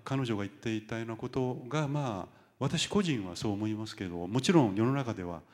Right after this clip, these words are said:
もうちょっとやっぱり成長しなければいけないという、えー、ふうに思ってる人もいると思います。それで、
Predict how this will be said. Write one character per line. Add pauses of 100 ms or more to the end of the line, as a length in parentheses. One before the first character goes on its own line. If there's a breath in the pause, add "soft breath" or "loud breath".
(260 loud breath)
も
う
ち
ょ
っ
と
や
っ
ぱ
り
成
長
し
な
け
れ
ば
い
け
な
い
と
い
う、 (420 loud breath)
え
ー、
ふ
う
に
思
っ
て
る
人
も
い
る
と
思
い
ま
す。 (1160 loud breath)
そ
れ
で、